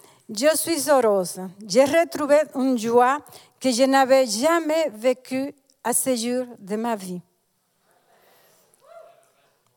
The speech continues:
Je veux vivre et servir le Seigneur en exprimant à travers mon baptême. Mon verset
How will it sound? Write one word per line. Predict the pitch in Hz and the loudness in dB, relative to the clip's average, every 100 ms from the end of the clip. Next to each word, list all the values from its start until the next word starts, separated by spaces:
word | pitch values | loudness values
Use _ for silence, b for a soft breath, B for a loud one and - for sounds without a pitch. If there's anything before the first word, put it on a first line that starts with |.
| _ _ _ _ _ _ - _ _ _ 262 | _ _ _ _ _ _ -20 _ _ _ -6
Je | 202 285 | -2 0
veux | 285 311 302 | 0 0 0
vivre | 269 359 381 339 - - | 2 2 0 -2 -6 0
et | 262 | 0
servir | - 294 277 262 302 | 2 2 2 0 0
le | 269 262 | 0 0
Seigneur | 254 262 254 247 262 285 320 _ _ _ _ - | 0 -2 0 2 2 0 -4 _ _ _ _ -2
en | 240 | 2
exprimant | 294 - - 285 269 254 262 269 - | 2 0 -4 -2 2 2 2 -2 -8
à | 214 | -6
travers | - 262 262 269 | 0 2 4 2
mon | 262 247 | 2 2
baptême. | 240 233 - 180 165 185 180 202 _ _ _ _ _ _ _ _ _ _ _ _ _ _ _ _ _ _ _ _ - - - b b b b b b b b b _ | 2 2 -2 -8 -8 -10 -12 -16 _ _ _ _ _ _ _ _ _ _ _ _ _ _ _ _ _ _ _ _ -20 -18 -18 b b b b b b b b b _
Mon | 233 269 294 | -2 0 2
verset | 302 381 349 - 269 262 349 | 2 2 0 0 2 2 0